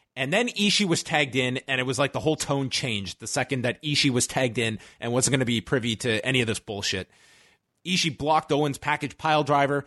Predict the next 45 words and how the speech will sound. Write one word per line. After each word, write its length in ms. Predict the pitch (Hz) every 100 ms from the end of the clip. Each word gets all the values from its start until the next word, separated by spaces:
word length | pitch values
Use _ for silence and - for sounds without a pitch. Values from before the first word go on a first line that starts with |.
| _
He 80 | 117
won't 300 | 123 190 180
go 100 | 160
down 320 | 143 139 139
from 160 | 117
strikes, 480 | 107 - 131 127 -
fires 400 | - 160 165 147
up, 300 | 143 139 - _ _ _
headbutts 420 | 165 170 165 165 160
him 80 |
back, 300 | 131 135 135
and 80 | 123
then 100 | 113 -
finally 340 | 170 190 156
takes 240 | 143 139 143
Owens 300 | 127 123 -
down 320 | 120 117 117
with 120 | 117
a 40 | 101
lariat 480 | 117 131 131 123
for 140 | - 110
a 60 |
two 180 | 101 165
count. 320 | 156 139 139 - _ _ _ _ _
And 240 | 113 120
then 220 | 120 120
there's 220 | 113 107
a 40 | 117
brainbuster 840 | 92 156 208 185 170 - 156 151 - _
as 160 | 123 123
Omega 320 | 117 139 127
is 120 | 113
held 320 | 156 151 147 -
on 180 | 139 139
the 60 |
floor, 460 | - 131 120 113 110 _ _
and 340 | 107 107 101
Ishii 300 | - 139 131
gets 180 | 120 110
the 100 | -
pinfall. 600 | 98 123 107 120 104 98
Nine 240 | 123 139 139
minutes, 320 | 123 120 - -
forty-one 520 | - 143 139 127 123
seconds. 520 | - 117 120 113 -